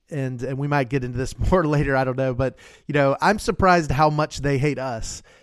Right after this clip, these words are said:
uh, for a team that seemingly thinks we're frauds and they win all the time and we never win. They, we're, they're very occupied with us and what we're doing and what we're saying. It's very interesting.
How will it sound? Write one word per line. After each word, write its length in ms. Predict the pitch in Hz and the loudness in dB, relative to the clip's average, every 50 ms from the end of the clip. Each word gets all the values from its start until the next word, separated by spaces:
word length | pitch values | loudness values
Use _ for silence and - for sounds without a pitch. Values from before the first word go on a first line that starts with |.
| _ _ - | _ _ -6
uh, 220 | 147 135 131 127 | -4 -4 -4 -4
for 180 | - - 156 147 | -4 -2 -2 -2
a 60 | 143 | 0
team 300 | - - 180 170 165 147 | 0 0 0 0 2 0
that 300 | 139 135 131 _ _ - | -2 -2 -2 _ _ -16
seemingly 1000 | - - - - - - - - - - 180 185 190 190 185 175 165 160 151 143 | -14 -14 -14 -14 -14 -16 -16 -14 -8 -6 -4 -2 -2 -2 -2 0 0 0 0 0
thinks 280 | - - 160 139 - - | -2 -4 -6 -6 -4 -2
we're 140 | 156 147 | -2 -2
frauds 560 | 135 - 160 151 143 143 147 151 151 147 127 135 | -2 0 2 2 4 4 4 2 0 -2 -4 -8
and 140 | 127 117 - - | -8 -8 -8 -6
they 160 | 131 139 143 | -4 -4 -4
win 180 | 143 147 147 | -4 -4 -2
all 160 | 143 139 135 127 | 0 0 0 0
the 80 | 127 | -2
time 300 | - 139 135 135 139 135 | -6 -4 -4 -4 -4 -4
and 80 | 127 127 | -6 -8
we 80 | 131 131 | -8 -6
never 280 | 131 147 147 120 110 | -4 -4 -4 -4 -8
win. 320 | 107 107 107 107 107 110 110 _ - - - - _ - | -10 -8 -10 -10 -10 -12 -16 _ -20 -20 -20 -20 _ -2
They, 300 | - 156 165 180 180 170 - - | 0 4 4 4 4 2 0 -6
we're, 480 | 139 135 170 185 180 160 143 139 120 _ _ _ _ _ _ _ _ _ _ _ _ - | -4 -2 2 2 2 2 2 0 -2 _ _ _ _ _ _ _ _ _ _ _ _ -2
they're 240 | 147 208 240 226 | 0 2 2 2
very 260 | 180 139 190 202 190 165 | 2 2 4 4 4 4
occupied 640 | 143 151 139 - 151 131 - 139 127 127 123 117 113 | 4 2 2 2 -2 0 2 2 2 2 2 -2 -4
with 140 | 117 - - | -6 -6 -6
us 340 | - 127 120 117 - - | -8 -6 -6 -6 -6 -6
and 140 | 131 120 123 | -6 -6 0
what 160 | 135 147 135 | 0 0 2
we're 100 | 143 143 | 2 0
doing 300 | 135 135 135 131 127 120 | 0 -2 -4 -6 -6 -8
and 80 | 120 117 | -6 -4
what 140 | 123 123 - | -4 -4 -6
we're 80 | 117 | -8
saying. 400 | 120 - - 127 117 113 107 107 | -12 -10 -10 -8 -10 -10 -12 -14
It's 120 | 110 - - | -14 -12 0
very 260 | 165 214 220 190 156 | 2 4 4 6 4
interesting. 440 | 143 123 - - - - - - | 2 -2 -4 -8 -14 -14 -14 -16